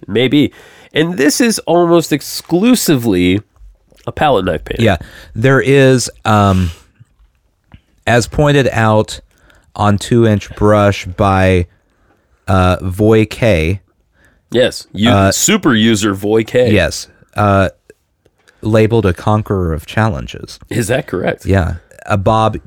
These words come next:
Speaker 2: did use a brush for the sky color
Speaker 1: Yes.
Speaker 2: and for the reflection.
Speaker 1: That is true.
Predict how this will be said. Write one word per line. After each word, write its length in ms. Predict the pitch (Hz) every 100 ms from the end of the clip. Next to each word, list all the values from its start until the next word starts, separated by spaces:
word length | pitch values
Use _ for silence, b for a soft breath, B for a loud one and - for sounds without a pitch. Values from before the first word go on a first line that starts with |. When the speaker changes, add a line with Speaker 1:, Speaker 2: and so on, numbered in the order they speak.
| 113
Speaker 2:
did 280 | 151 175 160
use 300 | 156 165 156
a 100 | 151
brush 520 | 113 131 127 127 - _
for 200 | - 120
the 120 | 107
sky 420 | - - 190 233
color 480 | - 113 98 113 170 -
Speaker 1:
Yes. 300 | 110 - -
Speaker 2:
and 280 | 104 110 120
for 180 | 117 110
the 80 |
reflection. 560 | 104 101 - 53 - - _ b b b b b
Speaker 1:
That 200 | - 95
is 120 | 98 -
true. 260 | - 67